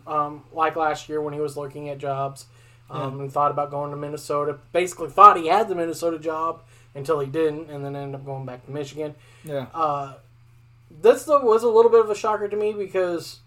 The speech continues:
Speaker 1: honestly, to me, he would have been a great fit for Denver,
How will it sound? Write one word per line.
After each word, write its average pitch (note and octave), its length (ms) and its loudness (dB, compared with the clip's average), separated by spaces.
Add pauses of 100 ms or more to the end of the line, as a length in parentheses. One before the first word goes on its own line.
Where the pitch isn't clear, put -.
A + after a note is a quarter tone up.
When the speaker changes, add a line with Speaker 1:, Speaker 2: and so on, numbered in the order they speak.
(140)
Speaker 1:
honestly, A#3 420 2
to G3 140 -6
me, G3+ 400 -2 (400)
he F3+ 80 2
would G3 140 10
have F#3 80 0
been F#3 160 2
a D3 200 -12 (380)
great F#3 320 0
fit F#3 260 -2
for F3+ 100 -4
Denver, F3 640 -4